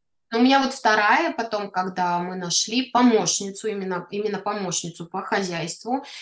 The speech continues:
и у нее были распределены обязанности, она помогала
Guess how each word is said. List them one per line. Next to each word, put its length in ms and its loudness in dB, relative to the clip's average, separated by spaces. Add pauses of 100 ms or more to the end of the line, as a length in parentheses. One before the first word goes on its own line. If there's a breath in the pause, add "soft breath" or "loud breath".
(160 loud breath)
и 180 -2
у 120 0
нее 360 -2
были 400 -2
распределены 800 -2
обязанности, 800 -2 (300)
она 320 -6
помогала 640 -6